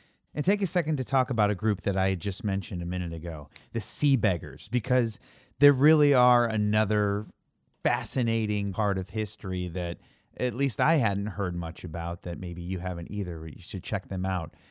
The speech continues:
Um, they're portrayed in Cecilia Holland's novel, The Sea Beggars, and, uh, that, that actually features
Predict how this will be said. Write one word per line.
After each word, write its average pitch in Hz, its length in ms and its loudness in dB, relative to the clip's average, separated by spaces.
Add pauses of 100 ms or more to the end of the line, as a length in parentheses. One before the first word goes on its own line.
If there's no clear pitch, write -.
(260)
Um, 87 360 -4
they're 104 160 2
portrayed 113 680 0
in 98 400 -2
Cecilia 120 640 0
Holland's 104 640 0
novel, 95 400 0
The 85 100 -6
Sea - 360 2
Beggars, 85 580 -2 (420)
and, 92 460 0
uh, 90 260 -2
that, 101 240 -4
that 104 200 0
actually 95 440 -2
features 98 640 -4